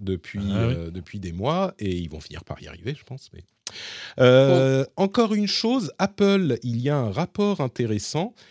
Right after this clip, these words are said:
Speaker 1: sur, euh, vous vous souvenez de cette montre, le, le modèle, euh, d'Apple Watch qui est,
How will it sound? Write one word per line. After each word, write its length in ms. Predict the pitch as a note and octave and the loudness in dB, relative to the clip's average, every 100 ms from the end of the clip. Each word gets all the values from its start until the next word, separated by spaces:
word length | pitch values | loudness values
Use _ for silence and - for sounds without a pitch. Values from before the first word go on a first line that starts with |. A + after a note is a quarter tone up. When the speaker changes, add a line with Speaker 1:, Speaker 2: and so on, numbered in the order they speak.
| _ | _
Speaker 1:
sur, 680 | - - - F3 G#3 A#3+ C#3 C3+ | -10 -6 -2 0 0 -2 -2 2
euh, 220 | A#2 A2 | 2 2
vous 140 | A2+ A#2+ | 0 -6
vous 80 | C3 | -6
souvenez 360 | D#3+ E3+ B3 | -6 -4 0
de 140 | B3 B2+ | 0 0
cette 280 | C3 A#2+ | -2 -2
montre, 580 | C#3 F3 G#3+ F#3+ - - _ _ | -2 0 0 -2 -8 -18 _ _
le, 220 | A2+ B2+ | -2 0
le 340 | C3+ C#3 D#3+ G#3 | 2 4 6 6
modèle, 580 | F3+ D3+ C#3+ C3+ A2 - | 4 2 2 2 0 -2
euh, 140 | G#2 F#2 | -4 -4
d'Apple 320 | G2 - G2 | -4 -4 -2
Watch 280 | D#3+ A3+ - | -2 -4 -8
qui 340 | - B2 C#3 | -10 -6 -2
est, 160 | F#3+ | -2